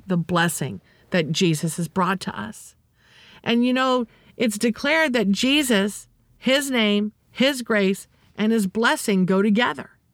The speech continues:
And in Psalm forty-five, verse two, it says, "Grace is poured into our lips.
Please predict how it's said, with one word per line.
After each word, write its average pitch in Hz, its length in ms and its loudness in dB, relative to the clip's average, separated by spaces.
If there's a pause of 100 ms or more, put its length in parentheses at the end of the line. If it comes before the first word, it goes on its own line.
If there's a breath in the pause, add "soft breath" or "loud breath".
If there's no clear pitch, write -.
(460 loud breath)
And 233 160 0
in 226 80 2
Psalm 277 340 0
forty-five, 247 880 0 (360 soft breath)
verse 240 260 0
two, 302 380 0
it 220 80 0
says, 226 320 0
"Grace 226 640 0
is 320 140 -6
poured 247 560 -2
into 220 520 0
our 190 320 0
lips. - 640 -4